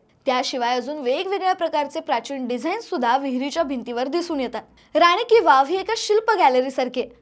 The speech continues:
कारण सुमारे पाचशे मुख्य शिल्प आणि हजारहून अधिक लहान शिल्प या विहिरीत आहेत. हिंदू, जैन आणि बौद्ध देवता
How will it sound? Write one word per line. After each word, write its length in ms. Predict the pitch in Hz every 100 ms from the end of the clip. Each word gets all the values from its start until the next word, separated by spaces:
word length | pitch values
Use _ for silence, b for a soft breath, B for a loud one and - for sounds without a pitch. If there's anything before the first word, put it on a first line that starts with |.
| -
कारण 180 | 247 294
सुमारे 360 | - 254 254
पाचशे 420 | 277 226 240 - 311
मुख्य 400 | 311 330 - 466
शिल्प 320 | 440 349 320
आणि 440 | 320 - - 381
हजारहून 520 | 415 349 330 349 339 339
अधिक 280 | 285 277 311
लहान 300 | 269 226 254
शिल्प 380 | 254 349 359 277 262 262 B
या 100 | 381
विहिरीत 400 | 370 381 330 302
आहेत. 100 | 214 - _ _ -
हिंदू, 400 | 339 370 311 233
जैन 320 | 208 320 269
आणि 140 | 254 294
बौद्ध 380 | 262 277 247
देवता 440 | 339 262 262 294